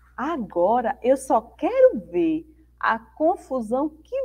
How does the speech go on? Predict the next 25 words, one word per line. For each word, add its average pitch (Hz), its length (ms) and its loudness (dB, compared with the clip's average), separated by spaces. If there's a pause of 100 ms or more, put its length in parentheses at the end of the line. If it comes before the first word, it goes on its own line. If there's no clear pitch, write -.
vai 508 220 -2
ser 185 580 -6
na 208 360 -4
hora 208 200 0
que 226 200 -10
essa 277 340 -6
turma 214 460 -12
sair 220 640 -8
para 254 360 2 (600)
comer. 214 1600 0 (960)
Cada 214 560 -4
um 208 140 -6
querendo 214 400 -4
comer 208 240 -8
uma 208 160 -2
coisa 208 260 -4
diferente. 208 640 -6
Ó, 202 80 0
vamos 233 300 0
ver 214 120 2
quantos 254 300 0
bichinhos 226 380 -2
nasceram, 233 480 2
ó. 285 240 0 (100)
Um, 254 220 -6